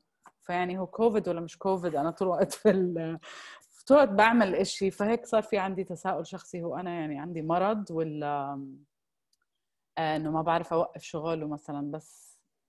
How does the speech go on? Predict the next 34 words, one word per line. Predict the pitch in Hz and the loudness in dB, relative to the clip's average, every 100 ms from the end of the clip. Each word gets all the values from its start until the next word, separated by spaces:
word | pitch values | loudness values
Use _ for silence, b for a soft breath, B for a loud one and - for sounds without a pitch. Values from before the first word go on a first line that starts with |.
| - | -14
أقرأ | 160 - 170 180 - _ _ _ | -14 -8 -4 -4 -6 _ _ _
أو | 147 139 147 | -12 -10 -12
أتفرج | - 156 151 143 - | -12 -12 -10 -12 -10
على | - | -14
نتفليكس، | 147 147 160 _ 165 170 _ - | -12 -12 -14 _ -14 -14 _ -10
ما | 170 | -6
بعرف. | 160 139 - - - | -4 -4 -6 -12 -10
هذا | 147 143 - _ - | -8 -8 -12 _ 4
لسه، | 233 240 226 | 4 6 2
هذا | 214 220 | 4 6
لازم | 208 208 202 180 | 4 4 0 -2
يعني | 160 160 160 - - | -2 -2 -4 -8 -16
أفكر | - 202 - 156 | -8 -8 -6 -10
فيه | - 180 170 - | -6 -4 -4 -6
أكتر، | 165 _ 170 147 143 b b | -12 _ -2 -2 -4 b b
إيش | 175 185 | -6 -2
معناته | 156 170 180 165 | 0 0 0 0
على | 160 | -2
شكل | - 170 151 | -8 -10 -10
شخصي | - 160 - | -10 -12 -6
إني | 156 143 135 b b b - | -4 -4 -8 b b b -2
ما | 175 | 2
عرفتش | 175 226 - 190 190 | 4 2 0 -2 -2
كتير | - - 208 190 | -6 -2 2 2
أوقف، | 175 214 - 269 - | 4 2 2 -4 -4
بس | 277 | -4
طبعًا | 349 339 254 | -2 -2 -2
صار | - 226 220 | -2 0 0
في | - 180 | -2 -10
تفكير | 160 - - 196 170 147 - - | -10 -16 -8 -2 0 0 -4 -10
يعني | 151 139 139 - - | -6 -4 -6 -8 -10
in | 156 143 | -10 -8
the | 143 | -8
background. | 143 - 135 123 | -10 -12 -10 -10